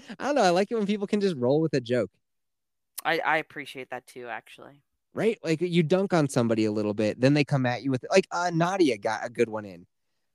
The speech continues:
Speaker 1: I was, uh, she was like, "Go figure." It was on Twitter.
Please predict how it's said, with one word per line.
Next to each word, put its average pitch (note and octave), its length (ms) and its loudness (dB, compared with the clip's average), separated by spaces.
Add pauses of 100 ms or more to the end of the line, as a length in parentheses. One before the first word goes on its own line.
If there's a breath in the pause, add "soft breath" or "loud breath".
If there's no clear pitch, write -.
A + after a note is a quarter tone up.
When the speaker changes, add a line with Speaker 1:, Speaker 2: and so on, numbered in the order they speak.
Speaker 1:
I D3 120 6
was, D#3 240 6 (120)
uh, F2+ 200 -4
she C3+ 220 -6
was C3 160 -2
like, A#2 180 -2
"Go C#3 180 4
figure." A2 580 0 (120)
It - 100 -4
was E3 300 8
on C#3+ 140 8
Twitter. G2 440 6